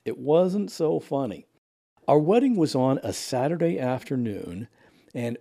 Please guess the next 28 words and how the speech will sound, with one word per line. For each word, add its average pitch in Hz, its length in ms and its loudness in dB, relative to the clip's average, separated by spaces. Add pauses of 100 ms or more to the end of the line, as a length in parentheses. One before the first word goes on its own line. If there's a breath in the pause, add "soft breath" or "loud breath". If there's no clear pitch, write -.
earlier 220 380 4
that 139 280 0
week, 120 400 0
Jeannie 156 340 -2
had 147 440 2
arranged 120 540 -2
for 117 300 -2
a - 60 -6
local 117 380 0
salon 127 720 -6
to 117 100 -12
do 107 200 -8
her 104 120 -8
hair. 135 460 0 (600 soft breath)
And 123 140 -2
the 117 60 -4
girl 196 160 8
that 185 80 4
was 156 120 4
gonna 135 180 2
do 285 200 6
it - 140 6
said 156 200 4
she - 140 -6
would 190 180 -2
come 160 200 2
in 156 100 2
specifically 139 880 -4